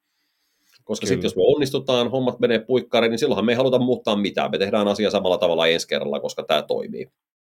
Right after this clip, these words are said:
Speaker 2: Mm,
Speaker 1: Et
Speaker 2: niinpä.
Speaker 1: oppimiskokemuksena se semmonen menestyminen ja voittaminen on aika paljon huonompi, mut tietysti useinhan me tietysti toivotaan, että sitten kun me onnistutaan jossain, niin sitten ei tarvisikaan enää hirveästi kehittyä, että nyt ollaan jotenkin huipulla, mutta harvoin
Speaker 2: Mm.
Speaker 1: niin on.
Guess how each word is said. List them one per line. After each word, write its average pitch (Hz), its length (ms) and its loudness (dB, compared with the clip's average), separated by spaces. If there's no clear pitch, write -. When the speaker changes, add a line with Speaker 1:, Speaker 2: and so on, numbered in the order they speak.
Speaker 2:
Mm, 92 240 -8
Speaker 1:
Et 101 60 -20
Speaker 2:
niinpä. 95 240 -2
Speaker 1:
oppimiskokemuksena 95 840 0
se 90 80 -6
semmonen 104 320 2
menestyminen 104 480 2
ja 90 80 0
voittaminen 95 440 -2
on 92 60 -2
aika 92 140 -4
paljon 87 320 -2
huonompi, 151 360 4
mut 139 160 -10
tietysti 104 320 -4
useinhan 123 340 -2
me 120 80 -2
tietysti 147 200 -2
toivotaan, 95 520 2
että - 200 -8
sitten 117 320 -6
kun 107 100 -2
me 120 100 2
onnistutaan 113 540 0
jossain, 101 320 -2
niin 98 80 -6
sitten 107 240 -6
ei 110 120 0
tarvisikaan 95 440 0
enää 85 120 -2
hirveästi 87 400 -8
kehittyä, 87 380 -2
että - 160 -10
nyt - 180 -12
ollaan 78 220 0
jotenkin 78 300 -8
huipulla, 92 400 -8
mutta - 260 -20
harvoin 110 360 0
Speaker 2:
Mm. 110 40 -4
Speaker 1:
niin 95 160 -2
on. 95 180 0